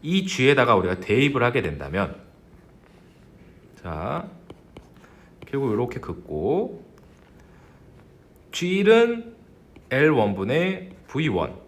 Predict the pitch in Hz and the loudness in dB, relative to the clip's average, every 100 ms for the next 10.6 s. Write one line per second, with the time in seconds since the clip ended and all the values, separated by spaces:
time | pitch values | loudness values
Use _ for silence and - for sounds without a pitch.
0 | - - 78 76 92 90 90 - - - | -20 -12 -10 -8 -8 -10 -12 -20 -20 -20
1 | - 104 131 - 160 127 131 175 196 196 | -8 -6 -6 -6 -6 -4 -2 -2 -2 -6
2 | - - - 147 143 - 78 - - - | -14 -16 -8 -8 -8 -8 -8 -8 -18 -20
3 | - 98 98 98 98 104 104 95 80 78 | -14 -12 -8 -10 -6 -6 -6 -6 -6 -6
4 | 80 76 135 190 214 - - - - - | -8 -6 -4 -4 -6 -14 -20 -20 -20 -8
5 | 196 233 - - 98 98 95 90 147 190 | -4 -2 -4 -6 -4 -4 -4 -4 -4 -4
6 | 208 202 - - - - - - 104 110 | -6 -10 -20 -20 -20 -20 -20 -10 -8 -8
7 | 110 - 101 120 147 101 - 82 98 87 | -10 -6 -4 -2 -2 -4 -6 -6 -4 -4
8 | - - - - - - - - 196 202 | -10 -20 -20 -20 -20 -20 -6 2 6 6
9 | 202 120 139 - 175 175 175 170 175 - | 4 -2 -2 -2 0 0 0 0 -2 -4
10 | 170 160 170 160 180 - | -2 2 2 4 2 0